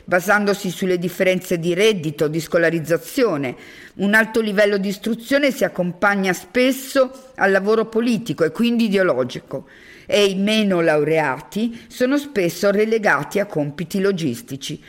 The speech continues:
più nascosti, meno riconosciuti. Se una persona non vuole partecipare a un momento collettivo, è bene non giudicarla come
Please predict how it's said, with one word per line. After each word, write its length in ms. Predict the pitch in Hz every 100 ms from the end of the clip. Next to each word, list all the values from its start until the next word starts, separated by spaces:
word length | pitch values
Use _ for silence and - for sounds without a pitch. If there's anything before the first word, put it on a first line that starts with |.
| -
più 180 | - 190
nascosti, 880 | 180 170 - 185 139 143 - - 147 - -
meno 300 | 180 202 190
riconosciuti. 920 | 190 190 180 170 - 110 107 - - - - -
Se 180 | - 226
una 220 | 220 226
persona 500 | 220 226 - 214 202
non 300 | 170 170 170
vuole 260 | 175 196 180
partecipare 880 | 175 156 160 - 165 214 196 160 147
a 60 |
un 80 | 151
momento 420 | 156 170 196 196
collettivo, 760 | 190 208 220 226 - 320 311 302 - - -
è 100 | 226
bene 340 | 208 320 294
non 360 | 247 285 330 240
giudicarla 840 | 247 220 226 233 160 139 139 139 - - _ -
come 420 | 202 190 -